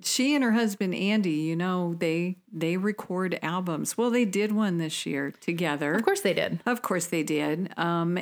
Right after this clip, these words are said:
Speaker 1: and wrote it before they recorded it. And part of the recording
Speaker 2: And all of that takes time too, right?
Speaker 1: Oh,
Speaker 2: I mean,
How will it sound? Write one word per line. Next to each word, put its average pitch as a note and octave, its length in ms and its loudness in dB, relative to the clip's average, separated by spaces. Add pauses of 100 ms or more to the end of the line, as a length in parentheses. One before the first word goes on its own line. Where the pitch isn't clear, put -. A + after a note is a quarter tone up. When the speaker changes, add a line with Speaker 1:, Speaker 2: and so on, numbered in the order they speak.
Speaker 1:
and F3 340 0 (160)
wrote F3+ 300 2
it G#3+ 300 -2
before F3+ 280 0
they F#3+ 140 0
recorded E3+ 540 0
it. E3 260 0
And G3 220 2
part F#3 240 0
of G3 100 0
the G#3+ 80 2
recording G#3+ 380 2
Speaker 2:
And - 80 4
all - 160 6
of G3+ 60 2
that C4+ 180 2
takes D#3+ 200 2
time D#3+ 220 0
too, D#3 220 2
right? D#3 160 2
Speaker 1:
Oh, G#3 200 2
Speaker 2:
I - 120 0
mean, - 20 6